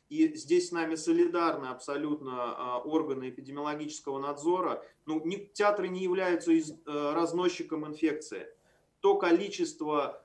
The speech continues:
э, извините, дезинфицирующих средств, которые применяются в театрах и в музеях, но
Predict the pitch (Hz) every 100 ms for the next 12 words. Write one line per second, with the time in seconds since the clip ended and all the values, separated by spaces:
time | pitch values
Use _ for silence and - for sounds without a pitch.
0 | - 131 139 139 147 160 170 160 151 135
1 | 135 156 165 165 180 202 175 156 151 156
2 | - 175 160 - 139 165 156 151 147 165
3 | 170 156 139 - 139 - 160 160 147 160
4 | 147 160 160 190 202 156 143 156 151